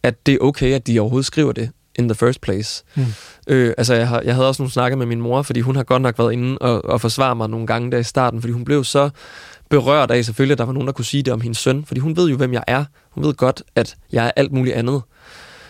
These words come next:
Speaker 1: Men jeg blev også nødt til at sige til hende, "Det, det, du skal bare stoppe med det, fordi vi skal ikke give dem, altså, et procent opmærksomhed.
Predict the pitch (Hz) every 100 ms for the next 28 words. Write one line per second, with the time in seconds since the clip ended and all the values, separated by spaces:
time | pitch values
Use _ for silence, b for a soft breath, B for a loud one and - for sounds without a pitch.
0 | B - 139 123 135 143 156 139 131 156
1 | 147 147 135 120 117 - - 147 - -
2 | 117 _ 165 - 143 143 - 147 143 139
3 | 139 135 127 120 151 - - - - 170
4 | 165 147 _ _ 127 123 - _ - 160
5 | - - - 120 127 101 - 107 104 110
6 | 117 107